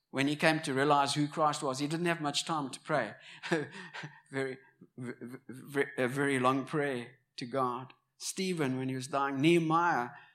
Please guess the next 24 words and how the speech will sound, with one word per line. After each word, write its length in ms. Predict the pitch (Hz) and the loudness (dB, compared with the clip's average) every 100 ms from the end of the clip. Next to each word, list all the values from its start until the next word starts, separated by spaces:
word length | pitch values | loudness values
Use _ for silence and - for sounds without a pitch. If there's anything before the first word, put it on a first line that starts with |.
| _ _ 143 | _ _ -6
many 400 | 127 143 175 175 | 0 2 4 4
short 340 | - 143 123 | 2 0 -4
prayers. 420 | - 120 120 127 - | -4 -4 -4 -10 -8
The 140 | 139 143 | 4 8
Lord's 360 | 151 185 175 | 8 6 0
Prayer, 340 | - 143 120 - - - _ | -4 -4 -4 -8 -20 -20 _
which 180 | 147 139 | -2 0
is 140 | 143 | 0
only 260 | 131 156 160 | 2 2 2
fifty-seven 720 | 160 160 - 139 170 156 143 | -2 -6 -6 -4 -4 -2 -2
Greek 280 | 135 156 151 | 4 2 4
words, 560 | 139 151 123 - - - - | 2 2 0 -4 -6 -10 -8
which 220 | 143 135 | -4 -2
has 320 | 135 156 139 - | 0 0 0 -2
all 440 | 175 196 190 165 - - - | 2 2 2 -2 -10 -18 -16
the, 460 | 147 139 143 143 - | -2 0 2 0 -2
um, 360 | 131 127 127 127 - - - | -2 -2 -2 -8 -18 -16 -6
the 160 | 139 | 4
elements 360 | 180 185 175 165 | 10 10 8 0
of 160 | 143 - | -4 0
prayer, 320 | 170 151 120 | 0 0 -2
of 160 | 127 | -4
true 180 | - 185 | -2 -4
prayer. 380 | 165 160 123 | -2 -2 -2